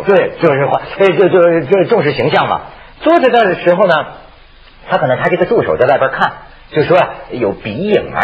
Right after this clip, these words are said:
什么的，所以我们灯光师啊一直在调灯光，他就跟我们这主持人面对面坐着。坐着后来他就，呃，有点急啊，就说：“哎，什么时候开始啊？”什么的。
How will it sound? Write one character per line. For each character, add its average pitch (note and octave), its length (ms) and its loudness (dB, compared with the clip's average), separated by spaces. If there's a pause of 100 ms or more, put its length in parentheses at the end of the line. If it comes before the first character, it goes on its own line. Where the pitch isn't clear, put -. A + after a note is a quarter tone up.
什 E2 60 -8
么 D#2+ 100 -8
的， - 140 -4 (140)
所 C#3+ 160 0
以 D#3+ 40 4
我 C#3 80 4
们 F#2+ 100 -6
灯 D#3 140 2
光 E3 140 2
师 - 160 -2
啊 C3 100 0 (200)
一 F3+ 120 -2
直 E3 100 0
在 E3+ 100 2
调 C3+ 160 -2
灯 C#3+ 140 -2
光， D3+ 180 -2 (220)
他 E3 120 -4
就 D3 80 0
跟 C#3 120 2
我 G#2+ 60 0
们 G#2+ 100 -8
这 B2+ 60 0
主 E2+ 140 -8
持 G2 80 -10
人 G#2 80 -4
面 B2 120 0
对 B2 80 0
面 A#2+ 180 -2
坐 A#2+ 140 2
着。 - 80 -8 (640)
坐 A#3+ 120 4
着 F3 120 0
后 F3 100 -2
来 E3 220 0
他 G3+ 80 -2
就， F3 140 2
呃， - 320 -6
有 C3 220 4
点 A#2 160 2
急 G#2 200 -6
啊， F3 180 0 (260)
就 E3+ 100 -2
说 G3+ 80 0
：“哎， A3 80 0
什 - 120 -4
么 G3 100 0
时 A#3 40 2
候 F#3+ 60 2
开 F#3 160 0
始 - 160 -4
啊？” F#2 300 -2
什 A#2 80 -2
么 G#2+ 80 -4
的。 G#2 160 0